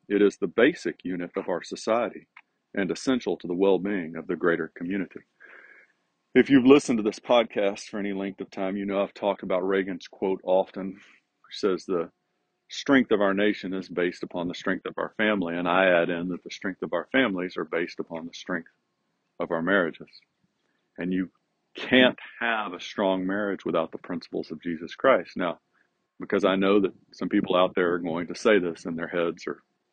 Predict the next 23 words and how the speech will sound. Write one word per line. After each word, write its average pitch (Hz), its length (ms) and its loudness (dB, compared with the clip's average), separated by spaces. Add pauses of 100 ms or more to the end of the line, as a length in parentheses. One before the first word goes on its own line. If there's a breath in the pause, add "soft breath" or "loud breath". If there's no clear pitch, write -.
(140)
send 90 260 -4
me 87 100 -6
some 82 200 -8
comment, 95 440 0 (1080)
again, 95 320 2
I'm 90 180 2
not 90 200 0
saying 110 380 0
that 85 160 -8
that 85 160 0
means 90 320 -4
that 87 120 -10 (580 soft breath)
the 104 80 0
only 98 260 2
strong 98 380 4
marriages 90 420 0
out 85 240 -2
there 90 220 0
have 87 240 -4
been 87 200 -4
marriages 85 540 0
between 90 320 -6
Christians. - 580 0